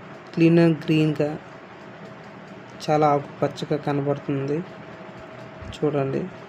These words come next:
నీటిలో ఎటువంటి అశుద్ధమైన పరికరాలు కానీ అటువంటి ఏమీ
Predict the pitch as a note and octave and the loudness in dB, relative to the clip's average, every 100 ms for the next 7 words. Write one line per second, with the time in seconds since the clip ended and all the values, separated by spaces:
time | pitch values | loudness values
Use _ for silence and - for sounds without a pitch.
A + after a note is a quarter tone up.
0 | - - - - - - - - D#3+ D#3 | -16 -16 -16 -16 -16 -16 -16 -8 0 0
1 | D3 E3+ D#3 D3 D#3+ D3+ D3 D3 C#3+ - | 4 6 6 6 2 2 2 2 0 -4
2 | - - - - - - D3+ - C#3+ D3+ | -16 -16 -16 -16 -16 -4 -2 0 0 2
3 | D#3 D3 D3 C#3 D3+ - - - - - | 4 2 2 -2 -4 -12 -16 -18 -18 -18
4 | - - - - - - - - - - | -18 -18 -18 -16 -18 -18 -18 -18 -16 -18
5 | - - - D3 C#3 D#3 D3 C#3+ D3 C#3 | -16 -12 4 4 4 4 6 6 4 2
6 | C#3+ F3+ - - - - - - - - | 0 -4 -10 -16 -16 -16 -16 -16 -16 -16
7 | - - D#3+ D#3 D3 D3 D3 | -10 0 2 4 4 4 4